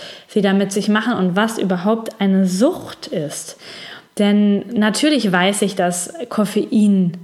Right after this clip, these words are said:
ein Mittel ist, was süchtig macht und wovon man immer mehr braucht, um diesen Effekt zu spüren. Aber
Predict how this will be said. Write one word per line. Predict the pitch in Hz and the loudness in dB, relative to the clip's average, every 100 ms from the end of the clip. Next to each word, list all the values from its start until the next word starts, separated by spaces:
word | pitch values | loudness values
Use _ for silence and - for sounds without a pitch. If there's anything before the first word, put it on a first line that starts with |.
| - _ | -18 _
ein | - 180 175 175 175 - | -4 0 2 0 -2 -4
Mittel | 190 196 196 | 0 0 0
ist, | 196 185 185 | -2 -2 -2
was | 175 - | -4 0
süchtig | 208 202 - 175 170 | 0 0 -6 -6 -6
macht | 170 - - | -6 -8 -4
und | 175 175 175 - - - | -2 -2 -8 -14 -18 -4
wovon | 190 190 196 | -2 2 2
man | 190 180 | 2 2
immer | 190 180 | 2 2
mehr | 180 185 185 | 2 2 2
braucht, | 180 170 170 170 170 | 0 0 0 0 -2
um | - 190 | 0 2
diesen | 185 180 180 | 2 0 0
Effekt | 170 - 254 262 - | -4 -4 -6 -6 -10
zu | - 175 | -6 -6
spüren. | - - 175 160 160 - | -6 -4 -2 -2 -4 -2
Aber | 185 185 185 | 0 2 0